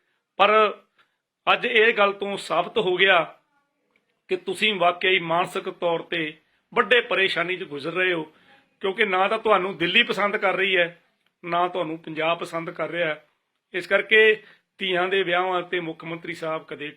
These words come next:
ਟਿੱਪਣੀਆਂ ਨਹੀਂ ਕਰੀਦੀਆਂ। ਤੇ ਇਹ ਗੱਲ ਨੂੰ ਮੰਨ ਕੇ ਚੱਲੋ ਕਿ ਜਿਹੜੇ ਸ਼ੁੱਧ ਸ਼ਾਕਾਹਾਰੀ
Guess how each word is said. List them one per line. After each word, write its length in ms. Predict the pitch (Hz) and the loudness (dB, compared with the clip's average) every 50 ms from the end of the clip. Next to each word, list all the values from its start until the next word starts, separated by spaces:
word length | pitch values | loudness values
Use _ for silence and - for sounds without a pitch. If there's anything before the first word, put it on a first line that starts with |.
| _ _ | _ _
ਟਿੱਪਣੀਆਂ 400 | 180 175 170 185 190 190 185 170 | -10 -8 -6 -6 -4 -2 -2 -2
ਨਹੀਂ 140 | 165 170 165 | -2 -4 -6
ਕਰੀਦੀਆਂ। 520 | 165 151 151 151 151 160 160 170 165 170 165 - _ _ _ _ _ _ _ _ _ _ _ _ | -8 -8 -10 -10 -12 -12 -8 -8 -8 -8 -10 -16 _ _ _ _ _ _ _ _ _ _ _ _
ਤੇ 400 | _ 190 208 214 214 214 - - _ _ _ _ - | _ 4 4 6 4 2 0 -6 _ _ _ _ 2
ਇਹ 160 | 202 220 220 | 2 2 4
ਗੱਲ 240 | 185 202 190 190 190 | 4 2 2 2 0
ਨੂੰ 300 | 196 202 196 185 180 175 _ _ _ _ _ _ _ _ _ - | -4 -6 -6 -6 -8 -10 _ _ _ _ _ _ _ _ _ -6
ਮੰਨ 300 | 165 170 190 208 214 220 | 0 2 2 2 2 2
ਕੇ 160 | 214 247 233 | 2 2 2
ਚੱਲੋ 520 | 233 220 202 196 202 208 208 202 202 - _ _ _ _ _ _ _ _ _ _ _ _ | 2 0 -2 0 0 0 0 -2 -4 -10 _ _ _ _ _ _ _ _ _ _ _ _
ਕਿ 120 | 190 185 | -4 -2
ਜਿਹੜੇ 460 | 170 185 180 185 180 175 165 165 165 165 _ _ _ _ _ - - | 0 0 0 0 0 0 -2 -4 -8 -12 _ _ _ _ _ -20 -10
ਸ਼ੁੱਧ 280 | - - 208 214 - 214 | -4 -2 -2 0 0 -4
ਸ਼ਾਕਾਹਾਰੀ 880 | - - 156 160 165 - - 180 180 175 156 160 160 175 170 160 151 | -2 -2 -2 -4 -4 -2 -2 -2 0 0 0 0 -2 -2 -4 -6 -8